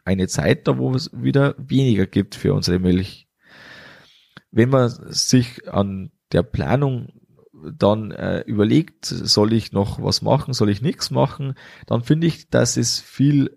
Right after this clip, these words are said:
sinnhafter ist, überhaupt mal grundsätzliche Fragen sich zu stellen. Zum Beispiel, ob die deutsche Gesellschaft in zehn bis zwanzig Jahren noch Milch von unseren Kühen möchte.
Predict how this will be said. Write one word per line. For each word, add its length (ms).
sinnhafter 1000
ist, 280
überhaupt 520
mal 140
grundsätzliche 720
Fragen 340
sich 300
zu 120
stellen. 500
Zum 200
Beispiel, 420
ob 140
die 80
deutsche 360
Gesellschaft 720
in 220
zehn 280
bis 140
zwanzig 520
Jahren 320
noch 260
Milch 320
von 160
unseren 380
Kühen 340
möchte. 540